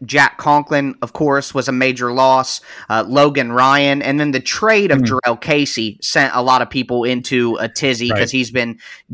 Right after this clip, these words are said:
Speaker 1: th-, one of the only stars that gets national recognition on this team for about a half a decade.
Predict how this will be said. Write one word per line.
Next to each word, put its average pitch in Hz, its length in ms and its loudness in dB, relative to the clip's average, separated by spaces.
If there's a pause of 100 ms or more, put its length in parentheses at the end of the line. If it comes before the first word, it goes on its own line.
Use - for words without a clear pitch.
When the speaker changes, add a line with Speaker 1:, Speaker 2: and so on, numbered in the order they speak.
Speaker 1:
th-, - 220 -6
one 175 260 0
of 165 80 0
the 135 280 6
only 165 380 0
stars 135 520 2
that 127 100 -2
gets 127 240 -4
national 127 460 0
recognition 123 640 -2
on 120 140 -2
this 120 160 -4
team 127 260 -4
for 123 140 0
about 120 240 2
a 113 60 4
half 127 280 2
a 110 60 -2
decade. 120 580 -2